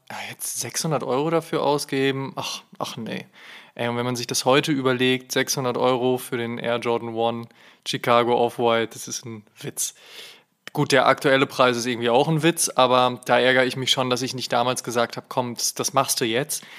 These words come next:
weil, ähm, jetzt mach ich's definitiv erstmal. Ich sag auch immer erstmal, weil bei vielen anderen Sachen, die ich in den letzten Wochen und Monaten gekauft hab, hätte ich auch nicht gedacht, dass ich's tue, wenn dann auf einmal doch ein super Preis um die Ecke kommt, der trotzdem extrem hoch ist, aber im Vergleich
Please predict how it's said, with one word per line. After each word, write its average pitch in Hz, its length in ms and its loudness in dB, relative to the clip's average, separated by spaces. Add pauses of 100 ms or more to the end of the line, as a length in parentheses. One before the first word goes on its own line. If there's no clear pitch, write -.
(280)
weil, 117 720 4
ähm, 113 560 -4 (100)
jetzt 120 260 -4
mach 113 140 0
ich's 113 240 -4
definitiv - 720 -6
erstmal. 151 800 0
Ich - 160 -12 (240)
sag 135 260 0
auch 143 140 0
immer 151 200 4
erstmal, 135 360 2
weil 120 100 2
bei 117 100 -4
vielen 135 280 -6
anderen 135 220 0
Sachen, 131 180 -2
die 131 60 -4
ich 120 60 -8
in 131 60 -4
den 123 100 -4
letzten 127 280 -4
Wochen 127 180 -4
und 120 60 -6
Monaten 127 280 -4
gekauft 127 360 -2
hab, 127 80 -4
hätte 123 100 -4
ich - 100 -8
auch 127 120 0
nicht 131 140 -6
gedacht, 127 280 0
dass 120 100 -4
ich's - 140 -8
tue, 151 320 0
wenn 127 100 -2
dann 127 120 0
auf 120 120 -6
einmal 123 200 -4
doch 131 160 -2
ein 131 100 -6
super 135 380 -4
Preis 127 340 2
um 139 140 -6
die 131 100 -4
Ecke 139 180 -2
kommt, 139 200 -4
der 131 80 0
trotzdem 180 400 2
extrem 143 380 2
hoch 156 180 6
ist, 151 100 2
aber 131 120 2
im 127 100 -2
Vergleich 131 460 2